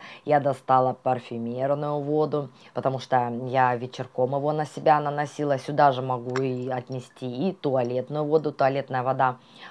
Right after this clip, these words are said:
более такая цитрусовая, более летящая, более шлейфовая, более звонкая. Этот аромат немножко гуще, немножко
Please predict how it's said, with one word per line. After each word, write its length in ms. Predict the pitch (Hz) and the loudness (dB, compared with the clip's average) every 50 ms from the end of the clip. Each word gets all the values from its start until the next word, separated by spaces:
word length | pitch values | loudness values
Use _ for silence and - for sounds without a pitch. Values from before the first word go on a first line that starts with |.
| - | -12
более 420 | - 131 127 135 139 131 131 127 123 | -10 -6 -4 -2 0 2 2 0 0
такая 520 | - - 123 - - 127 123 123 120 120 - _ - | -2 -6 -8 -4 -2 0 0 0 -2 -4 -8 _ -8
цитрусовая, 640 | - 160 156 - - 131 - - 127 123 120 123 120 | -8 -8 -6 -6 -12 -12 -10 -8 -6 -4 -4 -4 -4
более 340 | 117 120 131 123 120 120 117 | -4 -4 -4 -2 -2 -2 -4
летящая, 760 | 120 117 120 117 - - 160 156 147 135 - - - 127 120 | -4 -4 -6 -4 2 4 4 4 4 0 -6 -10 -8 -6 -6
более 580 | 117 113 127 120 117 120 120 117 113 113 110 - _ - - - - - - - - | -4 -4 -4 -4 -4 -4 -4 -4 -6 -6 -8 -12 _ -18 -18 -16 -16 -16 -18 -14 -6
шлейфовая, 500 | - 160 170 160 143 - 120 120 120 117 | 0 2 2 2 2 -2 -6 -4 -4 -4
более 340 | 113 117 123 117 117 117 110 | -4 -6 -6 -6 -6 -6 -8
звонкая. 520 | 110 120 123 139 143 143 139 - 127 117 120 _ _ _ _ _ - - - - - - | -8 -6 -4 -4 -4 -4 -2 -2 -2 -2 -2 _ _ _ _ _ -20 -20 -18 -16 -8 -2
Этот 340 | - 147 143 143 - - | -2 -2 0 0 -2 2
аромат 420 | 135 127 123 123 127 127 123 120 - | 2 2 2 2 2 0 0 -2 -4
немножко 680 | 123 127 120 120 123 120 117 - - - - 117 110 107 _ _ _ _ _ - - - - | -8 -6 -6 -6 -6 -8 -8 -10 -12 -10 -8 -8 -8 -10 _ _ _ _ _ -20 -20 -20 -16
гуще, 640 | - 117 127 135 127 123 117 - - - - 131 131 | -12 -8 -6 -4 -4 -6 -8 -10 -12 -10 -8 -6 -6
немножко 640 | 135 135 131 127 127 131 127 117 - - - 123 | -6 -6 -6 -4 -4 -4 -6 -6 -8 -8 -8 -8